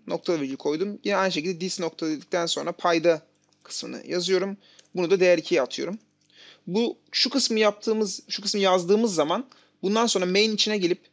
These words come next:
e, yeni bir tane kesirli sayı oluşturacağımız zaman buraya kesirli sayı diyelim ki, e, sayı bir yazalım. Eşittir,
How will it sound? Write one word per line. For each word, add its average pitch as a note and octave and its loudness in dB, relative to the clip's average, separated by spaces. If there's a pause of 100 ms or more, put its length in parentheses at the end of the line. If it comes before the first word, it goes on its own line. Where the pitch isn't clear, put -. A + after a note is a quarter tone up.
(320)
e, D3+ 2
yeni E3 4
bir A3 -2
tane F#3 0
kesirli G3+ -2
sayı G3 2
oluşturacağımız F3+ 2
zaman D#3+ -2
buraya F3+ 4
kesirli F#3 -4
sayı E3 0 (880)
diyelim F3+ 2
ki, F#3+ -2 (220)
e, D3 -6 (680)
sayı F3+ 0
bir F#3 4
yazalım. D#3 0 (500)
Eşittir, - -2